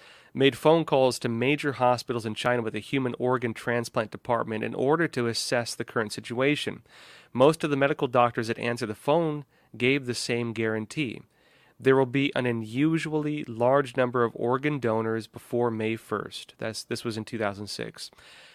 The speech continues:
"After that date, after May first, the chance of a donor will become much smaller." Now, so basically, there were reporters making phone calls into China. They were calling up Chinese hospitals,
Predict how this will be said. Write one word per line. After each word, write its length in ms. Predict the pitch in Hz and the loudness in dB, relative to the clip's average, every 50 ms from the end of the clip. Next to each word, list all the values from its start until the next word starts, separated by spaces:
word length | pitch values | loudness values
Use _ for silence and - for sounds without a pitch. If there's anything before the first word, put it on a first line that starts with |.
| - - | -2 4
"After 420 | - 117 143 180 190 - - 190 151 | 6 6 8 6 4 2 0 0 2
that 300 | 127 123 110 - - 101 | 4 2 0 0 -2 -8
date, 380 | 107 101 - - - - - - _ - | -8 -8 -8 -10 -14 -18 -20 -20 _ -4
after 320 | - 107 120 123 - - | 0 0 0 0 0 -2
May 200 | 131 127 120 113 | 0 0 0 -2
first, 460 | 107 - - 110 104 101 101 - - _ _ _ _ _ | -2 -4 -6 -6 -6 -8 -10 -12 -14 _ _ _ _ _
the 80 | - 127 | -4 -4
chance 420 | - - - 151 147 160 160 - | -2 0 0 2 2 2 0 -2
of 80 | 180 156 | 0 0
a 60 | 156 | 0
donor 420 | 131 113 127 120 117 117 117 117 113 | 0 0 0 0 0 0 -2 -2 -4
will 140 | 110 117 | -4 -6
become 380 | 113 113 123 - - - 113 107 | -6 -6 -8 -6 -4 -4 -4 -4
much 300 | 107 104 104 104 - - | -4 -4 -6 -6 -6 -6
smaller." 580 | - - 117 113 110 104 98 - - - - _ _ _ _ _ _ _ _ _ _ _ _ _ _ _ _ _ _ _ _ _ _ _ _ _ _ _ _ _ _ _ _ _ _ _ _ _ _ _ _ - | -6 -4 -4 -2 -4 -4 -6 -8 -12 -14 -16 _ _ _ _ _ _ _ _ _ _ _ _ _ _ _ _ _ _ _ _ _ _ _ _ _ _ _ _ _ _ _ _ _ _ _ _ _ _ _ _ -2
Now, 160 | 117 113 113 | 0 0 0
so 160 | - - 135 | 2 2 4
basically, 760 | 120 123 160 180 185 170 - - - 147 139 127 123 120 113 - - _ _ _ _ - | 8 8 10 10 8 6 4 0 0 0 0 2 2 0 0 -2 -8 _ _ _ _ -8
there 220 | 143 131 139 135 | -2 2 2 4
were 220 | 131 131 135 135 131 | 4 4 4 2 2
reporters 800 | 120 - 131 123 - - 175 175 175 165 151 139 131 123 - - | 0 -4 -8 -8 -4 0 2 4 4 4 4 4 2 0 0 -2
making 320 | 127 127 - - 123 120 | -4 -2 -2 -4 -6 -6
phone 380 | 113 - - 147 143 147 147 139 | -6 -2 2 2 4 4 2 0
calls 420 | - - 135 123 117 113 110 - | -2 0 0 0 0 -2 -4 -6
into 300 | - - 127 123 117 113 | -6 -6 -6 -6 -8 -10
China. 520 | - - - 117 110 107 104 98 104 - - - - | -10 -6 -4 -2 -2 -2 -4 -6 -10 -14 -16 -16 -8
They 100 | - 127 | -6 -4
were 100 | 120 120 | -4 -4
calling 340 | - - - 135 131 131 120 | -4 0 2 2 2 2 0
up 100 | 123 - | -4 -6
Chinese 320 | - - 123 113 113 110 - | -4 -2 -2 -2 -2 -2 0
hospitals, 800 | 123 120 120 120 - - - 117 120 113 113 113 107 107 117 - | 2 2 2 2 0 -4 -6 -4 -2 -2 -2 -4 -6 -10 -14 -16